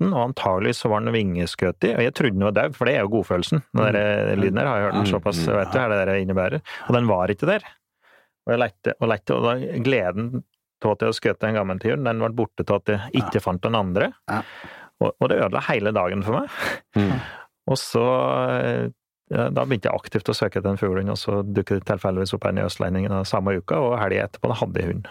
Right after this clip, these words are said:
Speaker 1: Og etter det så har jeg hatt hund, faktisk.
Speaker 3: Ja, ok.
Speaker 2: Ja.
Speaker 3: Men herre er, altså,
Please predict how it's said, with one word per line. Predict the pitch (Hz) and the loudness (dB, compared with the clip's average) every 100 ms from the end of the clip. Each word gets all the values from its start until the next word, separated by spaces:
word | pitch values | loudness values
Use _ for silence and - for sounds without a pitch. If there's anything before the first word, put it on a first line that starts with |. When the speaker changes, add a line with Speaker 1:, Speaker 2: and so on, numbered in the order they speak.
| - | -4
Speaker 1:
Og | |
etter | 110 - | -2 0
det | 110 | -2
så | 117 101 | -2 -2
har | |
jeg | 95 | -2
hatt | 92 | -2
hund, | 104 104 | -4 -4
faktisk. | 104 - - - - | -6 -8 -12 -10 -4
Speaker 3:
Ja, | - 85 - | -2 -2 -2
ok. | 98 - - - | -2 0 -2 -2
Speaker 2:
Ja. | 98 156 - - - - - - | -2 -2 0 -4 -4 -6 -4 0
Speaker 3:
Men | 143 156 | 2 4
herre | 117 139 | 4 4
er, | 175 151 143 | 4 2 2
altså, | 147 139 139 135 131 123 | 0 0 2 2 2 0